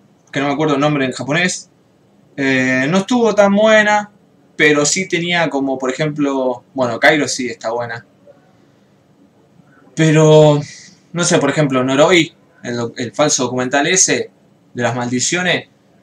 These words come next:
eh, que tiene un par de escenas visuales que están buenas. Pongo este como ejemplo porque es más conocido. Eh, lo mismo pasaba con esta, era una historia así de algo fantástico que está pasando un tipo, medio raro, típica fábula japonesa ahí, y,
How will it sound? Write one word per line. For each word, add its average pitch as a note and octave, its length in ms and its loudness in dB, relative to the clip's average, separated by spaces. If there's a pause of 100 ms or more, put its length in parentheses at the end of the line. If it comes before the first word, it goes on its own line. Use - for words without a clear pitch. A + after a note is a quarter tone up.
(140)
eh, B2 360 0
que A#2+ 80 -4
tiene C#3+ 140 0
un C#3+ 40 -2
par D#3 160 4
de C3 100 0
escenas D3 280 -2
visuales C3+ 320 -2
que B2+ 40 -2
están C3+ 240 -4
buenas. D3+ 340 -4 (340)
Pongo E3 240 0
este G3 200 4
como C3 200 -4
ejemplo F#3 240 0
porque C3 140 -2
es C3+ 40 -4
más C3 80 -8
conocido. A2+ 400 -8 (500)
Eh, A#2+ 320 0
lo C3 80 0
mismo G3 140 4
pasaba D3 300 2
con C3 100 0
esta, A#2 280 -4
era C#3 100 -4
una C3 100 -4
historia D3+ 440 2
así C#3+ 420 0
de A2+ 180 -4
algo B2 240 -4
fantástico A#2+ 560 -4
que A2+ 80 -4
está A2 180 -2
pasando C3 300 -4
un C3+ 140 -4
tipo, D3 320 -2
medio C3+ 280 -4
raro, D#3 380 2 (400)
típica B2 320 -4
fábula B2 380 0
japonesa C3 540 -2
ahí, D#3+ 220 0 (600)
y, B2 760 2